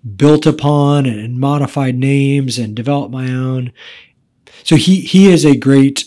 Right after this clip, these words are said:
uh, if you're a new headmaster or thinking about applying for the role and it's, it's, you don't really fully understand what a head of school is or what's the difference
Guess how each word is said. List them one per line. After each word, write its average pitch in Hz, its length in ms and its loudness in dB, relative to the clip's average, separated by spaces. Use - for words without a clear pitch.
uh, 113 240 -10
if 135 180 -8
you're 127 180 2
a 113 80 -2
new 135 220 4
headmaster 135 800 0
or 113 60 -2
thinking 131 460 -8
about 120 240 -4
applying 120 500 -10
for - 120 -10
the 117 120 -6
role 117 280 -4
and 110 100 -6
it's, - 260 -12
it's, - 360 -12
you - 80 -14
don't 143 120 -2
really 123 320 0
fully 127 340 -4
understand 120 380 -6
what 107 60 -4
a 101 40 -8
head - 160 -14
of 107 120 -10
school 127 320 -2
is 139 220 2
or 120 60 -2
what's 139 220 -2
the 117 60 -6
difference 120 480 -10